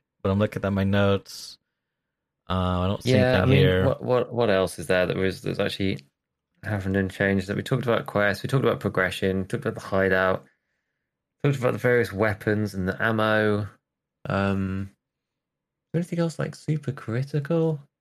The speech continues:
Speaker 2: Just think of, like, prices of, of things. Like, I, I was looking around on the flea, um, but everything's just, everything seems, like, relatively,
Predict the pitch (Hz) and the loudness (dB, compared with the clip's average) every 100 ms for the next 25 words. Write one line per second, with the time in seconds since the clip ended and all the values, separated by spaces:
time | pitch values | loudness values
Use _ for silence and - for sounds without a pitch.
0 | _ _ _ _ _ _ - 101 - 87 | _ _ _ _ _ _ -14 -8 -6 -2
1 | 92 - - 95 90 - 87 87 - - | -2 -4 -4 -2 -2 -6 -10 -10 -10 -14
2 | - 95 92 - 113 139 135 135 156 139 | -6 -4 -4 -2 2 2 4 2 0 -2
3 | 113 113 104 101 90 - - 98 95 90 | 0 0 2 0 -2 -8 -2 2 2 0
4 | 92 131 - 90 85 82 85 85 _ - | -6 -16 -6 -4 -2 -4 -8 -16 _ -2
5 | 92 - - 104 92 90 - 85 - _ | -2 -2 -2 -2 0 -2 -4 -10 -12 _
6 | _ _ 175 180 - 139 127 - - 87 | _ _ 0 0 2 0 2 -2 -2 0
7 | 90 95 101 107 - 107 101 | 2 2 -2 -4 -2 -2 -2